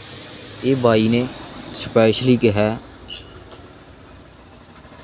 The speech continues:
ਦੇਖ ਸਕਦੇ ਹੋ ਦੋਸਤੋ, ਜੇ ਕਿਸੇ ਦਾ ਇਰਾਦਾ ਬਣਦਾ ਹੈ, ਬਹੁਤ ਚੰਗੀ ਬਸ਼ੇਰੀ ਹੈ ਦੋਸਤੋ। ਕੰਨ ਕਨੌਤਰੀ ਤੁਸੀਂ ਦੇਖ ਸਕਦੇ ਹੋ, ਪਿੱਠ ਪੁੜੇ ਦੀ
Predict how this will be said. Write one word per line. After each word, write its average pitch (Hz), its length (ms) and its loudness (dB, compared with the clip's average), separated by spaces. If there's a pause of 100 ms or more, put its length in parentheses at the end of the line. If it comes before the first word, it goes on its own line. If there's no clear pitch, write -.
(360)
ਦੇਖ 120 240 6
ਸਕਦੇ 113 340 2
ਹੋ 120 60 4
ਦੋਸਤੋ, 117 480 2 (160)
ਜੇ 117 200 4
ਕਿਸੇ 113 240 -2
ਦਾ 120 160 4
ਇਰਾਦਾ 110 360 2
ਬਣਦਾ 107 400 2
ਹੈ, 117 60 -4 (540)
ਬਹੁਤ 113 280 2
ਚੰਗੀ 113 400 -2
ਬਸ਼ੇਰੀ 104 380 -2
ਹੈ 107 60 2
ਦੋਸਤੋ। 110 340 0
ਕੰਨ 110 360 -2
ਕਨੌਤਰੀ 107 460 -4
ਤੁਸੀਂ 101 240 -8
ਦੇਖ 101 240 -8
ਸਕਦੇ 104 320 -6
ਹੋ, 110 60 -6
ਪਿੱਠ - 280 -8
ਪੁੜੇ 107 320 -2
ਦੀ 110 180 -4